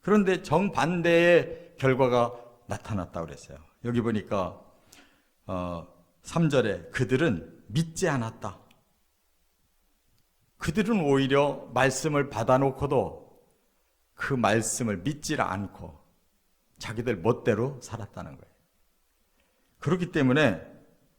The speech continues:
그것이 그들에게는 큰 죄지만 하나님은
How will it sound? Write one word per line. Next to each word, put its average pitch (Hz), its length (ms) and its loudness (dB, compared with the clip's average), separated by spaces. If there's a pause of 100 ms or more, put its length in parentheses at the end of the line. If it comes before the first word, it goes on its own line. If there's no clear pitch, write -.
(360)
그것이 165 640 2
그들에게는 151 840 2
큰 208 260 0
죄지만 123 840 2 (880)
하나님은 208 1080 4